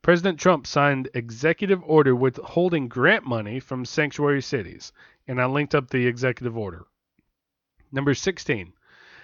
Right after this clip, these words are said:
begin removing the more than two million criminal illegal immigrants from the country and cancel visas to foreign countries that won't take them back.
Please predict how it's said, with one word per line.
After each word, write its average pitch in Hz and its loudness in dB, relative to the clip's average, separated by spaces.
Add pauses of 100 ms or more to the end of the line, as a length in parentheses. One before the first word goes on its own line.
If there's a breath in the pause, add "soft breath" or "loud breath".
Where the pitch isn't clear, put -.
(220 soft breath)
begin 147 0
removing 165 2 (120)
the 131 -2
more 139 4
than 123 -2
two 208 -2
million 156 0
criminal 175 0
illegal 139 -2
immigrants 107 -8
from 139 -4
the 139 -4
country 120 -2
and 123 -6
cancel 165 -2
visas 131 -6 (280 soft breath)
to - 0
foreign 180 2
countries 143 0
that 117 -2
won't 113 -6
take 120 -2
them 113 -8
back. 104 -8